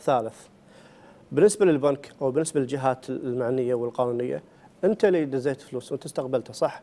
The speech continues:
فأنت راح تنسحب. بس أنت ما تدري عن الموضوع، تم اختراق حسابك، لذلك أي عملية غريبة أنت ما سويتها، سواء يعني حتى لو إيداع، واحد ما يقول: "والله وصلت لي فلوس، نعمة، استانس"، لا،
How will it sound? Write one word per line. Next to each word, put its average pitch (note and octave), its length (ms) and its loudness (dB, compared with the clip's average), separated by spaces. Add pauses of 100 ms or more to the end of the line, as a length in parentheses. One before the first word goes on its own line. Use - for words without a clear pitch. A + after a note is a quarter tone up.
فأنت C#3 200 -2
راح C#3 80 -2
تنسحب. - 420 -8 (520)
بس C3 120 0
أنت F3+ 360 4 (160)
ما F#3+ 140 4
تدري F#3 240 2
عن D3+ 80 2
الموضوع، C3 340 0 (360)
تم G#3 140 6
اختراق F#3 320 2
حسابك، - 460 -2
لذلك F#3 420 6 (280)
أي F#3 80 10
عملية G#3+ 380 8
غريبة D3+ 300 4
أنت B2+ 100 -2
ما E3 100 6
سويتها، D3 500 2 (380)
سواء F#3+ 480 6
يعني C#3+ 220 0
حتى - 200 2
لو F#3 140 4
إيداع، D#3 260 6
واحد B2+ 260 0
ما C#3+ 120 4
يقول: F3+ 240 6
"والله C#3+ 180 4
وصلت C3+ 280 0
لي C3+ 60 -4
فلوس، C#3 240 -4
نعمة، C#3 280 2
استانس"، C3 460 -2
لا، F#3+ 140 4